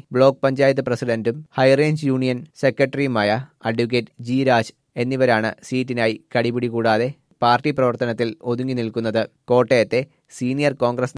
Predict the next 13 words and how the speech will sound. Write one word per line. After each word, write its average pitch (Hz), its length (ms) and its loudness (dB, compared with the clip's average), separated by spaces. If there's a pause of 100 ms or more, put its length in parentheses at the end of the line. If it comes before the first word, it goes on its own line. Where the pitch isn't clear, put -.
(120)
നേതാവാണ് 120 600 2 (300)
അച്ചാച്ചി 127 460 2
എന്ന് 117 220 -2 (140)
വിളിപ്പേരുള്ള 120 560 0 (180)
എം 120 200 -2
ജി 127 180 -2
ശശിധരൻ. 113 520 -2 (280)
ദീർഘകാലം 131 600 2 (140)
ഡി 123 160 -2
സി 139 160 -2
സി 143 140 -4
വൈസ് 123 300 0
പ്രസിഡന്റായിരുന്നു. 113 680 -2